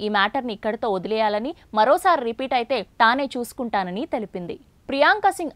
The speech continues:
ఆరోపణలు తేలికగా తీసుకోవడానికి లేదు. ఇదే నిజమైతే దీనికి వీడియో ఫుటేజ్ సాక్ష్యంగా ఉంటే వచ్చే వారం నామినేషన్స్‌తో పాటు ఎలిమినేషన్పై ప్రభావం పడటం ఖాయంగా కనిపిస్తోంది. హౌస్‌లో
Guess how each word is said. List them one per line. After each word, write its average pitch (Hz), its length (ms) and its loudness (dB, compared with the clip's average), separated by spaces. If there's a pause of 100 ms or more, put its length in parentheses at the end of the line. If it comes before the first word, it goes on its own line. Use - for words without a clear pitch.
(120)
ఆరోపణలు 247 540 2
తేలికగా 240 440 0 (100)
తీసుకోవడానికి 233 640 -6
లేదు. 180 180 -8 (240)
ఇదే 302 120 4 (100)
నిజమైతే 311 480 0 (180)
దీనికి 254 320 -4
వీడియో 294 320 0
ఫుటేజ్ 285 340 -2
సాక్ష్యంగా 254 540 0
ఉంటే 226 180 -6 (140)
వచ్చే 269 300 -2
వారం 262 300 2
నామినేషన్స్‌తో 262 640 -2 (120)
పాటు 202 260 0 (380)
ఎలిమినేషన్పై 302 600 -2 (120)
ప్రభావం 247 440 0
పడటం 240 320 -2 (140)
ఖాయంగా 233 400 2 (100)
కనిపిస్తోంది. 214 640 -8 (380)
హౌస్‌లో 311 420 6